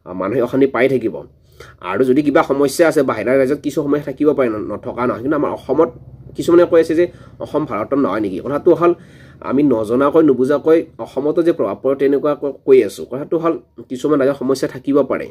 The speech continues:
সেইটো গেজেটক লৈ থাকেই, নথকা নহয়। কিন্তু আমাৰ অসমত তাহানিতে একচেপ্ট হৈছে। অলৰেডি বিহাৰত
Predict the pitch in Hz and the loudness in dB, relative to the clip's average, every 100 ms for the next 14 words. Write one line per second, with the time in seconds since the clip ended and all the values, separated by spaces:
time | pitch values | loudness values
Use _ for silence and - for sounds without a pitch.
0 | - 120 107 104 101 131 143 131 131 123 | -8 -6 -4 -6 -6 -4 -4 -4 -2 -2
1 | 110 113 123 123 98 117 - _ _ - | -2 -6 -2 -2 -2 -6 -10 _ _ -4
2 | 147 139 147 - 135 135 131 95 101 101 | 0 2 0 0 -4 -4 -6 -6 -6 0
3 | 143 110 - 123 92 - - 123 135 165 | 0 0 -2 -4 -4 -6 -6 0 2 4
4 | 160 127 98 123 | 2 0 0 -2